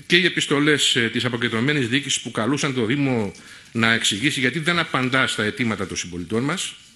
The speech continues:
καταθέτω τις δύο επιστολές στο Προεδρείο της αποκεντρωμένης διοίκησης, που αν δεν τις έχετε ευκαιρία να τις δείτε, όπως και τον αριθμό πρωτοκόλλου της επιστολής των πεντακοσίων είκοσι συμπολιτών μας,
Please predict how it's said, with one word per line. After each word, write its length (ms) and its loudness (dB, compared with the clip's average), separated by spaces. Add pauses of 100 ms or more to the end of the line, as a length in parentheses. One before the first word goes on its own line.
(800)
καταθέτω 500 -2
τις 180 -4
δύο 180 2
επιστολές 600 -2 (520)
στο 140 -6
Προεδρείο 580 0 (140)
της 180 -2
αποκεντρωμένης 580 -2
διοίκησης, 380 -2
που 300 -10
αν 140 -10
δεν 100 -6
τις 140 -4
έχετε 440 -2 (440)
ευκαιρία 440 0
να 60 -4
τις 280 -4
δείτε, 340 0 (600)
όπως 320 -2
και 100 -2
τον 120 0
αριθμό 260 2
πρωτοκόλλου 600 0
της 120 -2
επιστολής 500 0
των 120 -2
πεντακοσίων 600 0
είκοσι 240 0
συμπολιτών 440 0
μας, 320 -2